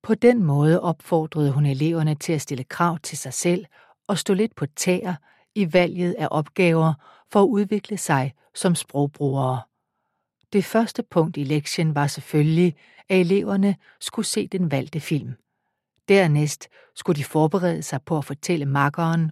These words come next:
om filmen. Rita beskrev forskellige metoder, de kunne bruge i deres forberedelse, og de dækkede A-, B- og C-niveau. Det vigtigste var at opmuntre eleverne til at bruge det tyske sprog,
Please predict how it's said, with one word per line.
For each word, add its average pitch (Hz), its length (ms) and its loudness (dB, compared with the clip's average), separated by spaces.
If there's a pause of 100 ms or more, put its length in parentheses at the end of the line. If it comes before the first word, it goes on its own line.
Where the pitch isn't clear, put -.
om 180 140 0
filmen. 135 480 -6 (680)
Rita 165 240 0
beskrev 151 380 -4
forskellige 151 460 -4
metoder, 151 600 0 (320)
de 202 60 0
kunne 180 160 2
bruge 156 320 0
i 160 40 2
deres 139 240 -4
forberedelse, 170 760 -2 (440)
og 208 120 0
de 214 80 0
dækkede 196 540 0 (280)
A-, 208 220 0 (180)
B- 160 240 -2 (340)
og 180 120 -2
C-niveau. 139 560 -4 (840)
Det 185 200 4
vigtigste 214 640 -2
var 143 280 4 (260)
at 190 120 -2
opmuntre 175 600 0
eleverne 160 540 0 (480)
til 233 120 0
at 196 100 0
bruge 165 560 0 (200)
det 147 140 -6
tyske - 360 -6
sprog, 170 520 -2